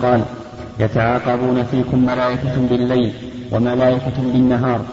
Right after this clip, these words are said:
ويجتمعون في صلاة العصر وصلاة الفجر، ثم يعرج الذين باتوا فيكم فيسألهم وهو أعلم بهم، فيقول: 'كيف تركتم عبادي؟' فيقولون: 'تركناهم وهم يصلون،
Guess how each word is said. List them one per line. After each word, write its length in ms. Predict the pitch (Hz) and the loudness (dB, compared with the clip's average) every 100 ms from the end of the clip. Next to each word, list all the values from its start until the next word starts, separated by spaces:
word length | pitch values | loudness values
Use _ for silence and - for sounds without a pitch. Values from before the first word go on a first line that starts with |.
| - - - | -14 -16 -4
ويجتمعون 760 | 110 120 117 127 120 120 127 123 | -2 -2 -2 -2 0 0 -2 -4
في 220 | 135 127 | -4 -4
صلاة 280 | 131 127 117 | -2 0 0
العصر 440 | 123 117 123 - 127 | -2 -2 -4 -4 -4
وصلاة 400 | 123 120 123 117 | -4 -2 -2 -2
الفجر، 400 | 120 117 123 117 - - - - - 127 | -4 0 0 0 -6 -14 -16 -18 -10 0
ثم 180 | 120 | 0
يعرج 340 | 123 127 127 123 | 2 0 0 0
الذين 500 | 127 123 123 127 127 | 0 0 0 0 2
باتوا 360 | 120 127 131 123 | 2 2 2 -2
فيكم 460 | 131 127 131 131 131 - - - | -2 -2 2 2 0 -6 -10 -2
فيسألهم 840 | 120 120 - 131 131 123 131 123 | 0 0 -4 -2 0 2 2 2
وهو 340 | 127 123 123 127 | 0 -2 -4 -2
أعلم 400 | 127 127 127 123 | 0 2 2 0
بهم، 340 | 135 123 110 - - - - | 0 0 -2 -4 -14 -16 -8
فيقول: 540 | 120 120 117 123 123 127 - - - | 0 0 2 2 2 0 -6 -14 0
'كيف 340 | 135 127 131 131 | 2 2 2 0
تركتم 460 | 127 127 139 131 | 0 -2 0 0
عبادي؟' 520 | 120 120 127 123 113 120 113 - - | 0 0 0 2 0 -2 -8 -10 -4
فيقولون: 760 | 120 123 - 127 127 127 127 123 | 0 0 0 0 2 2 2 0
'تركناهم 680 | 131 123 135 131 127 131 | 0 0 2 2 2 0
وهم 260 | 131 127 127 | 0 2 0
يصلون، 500 | - 131 127 127 113 | -2 -4 -2 0 0